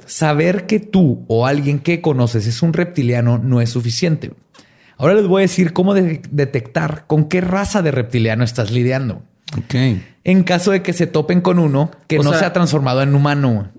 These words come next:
Speaker 3: ¿hay, hay diferentes tipos de?
Speaker 1: Sí.
Speaker 3: No mames.
Speaker 1: Según reptoids punto com. <laughs>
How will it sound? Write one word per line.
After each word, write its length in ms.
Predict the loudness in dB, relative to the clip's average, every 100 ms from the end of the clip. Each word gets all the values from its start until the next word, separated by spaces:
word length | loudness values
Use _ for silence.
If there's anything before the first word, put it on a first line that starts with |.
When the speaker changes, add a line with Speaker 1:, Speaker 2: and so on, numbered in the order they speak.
| -4
Speaker 3:
¿hay, 180 | -2 0
hay 140 | 2
diferentes 500 | 2 0 0 -2 -2
tipos 320 | -2 0 0
de? 200 | 0 -4 -6 -14
Speaker 1:
Sí. 580 | -8 -4 -2 -2 -4 -2
Speaker 3:
No 120 | 0
mames. 520 | 2 0 -2 -4 -8 -8
Speaker 1:
Según 600 | -2 2 2 2 -2 -6
reptoids 720 | -2 0 0 0 0 0 -4
punto 360 | 0 0 0 -2
com. 300 | 0 0
<laughs> 40 | 0